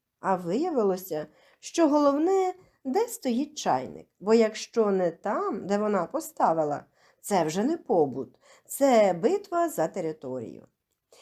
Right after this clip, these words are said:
Якось я вирішив зробити романтичний вечір. Приготував вечерю, пасту з соусом, який гордо назвав «Італійське сонце». Оксана спробувала,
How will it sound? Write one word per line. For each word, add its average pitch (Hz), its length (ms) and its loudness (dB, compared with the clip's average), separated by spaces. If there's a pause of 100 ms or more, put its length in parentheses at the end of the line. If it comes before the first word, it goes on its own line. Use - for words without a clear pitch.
(160)
Якось 415 400 2
я 311 80 2
вирішив 320 440 -2
зробити 240 420 0
романтичний 208 680 -4
вечір. 147 480 -8 (400)
Приготував 202 640 2
вечерю, 339 720 0
пасту 254 540 -2
з - 160 -12
соусом, 226 680 0 (300)
який 233 500 2
гордо 247 540 2
назвав 220 560 2 (400)
«Італійське 226 760 0
сонце». 143 680 -8 (360)
Оксана 427 440 -2
спробувала, 233 840 0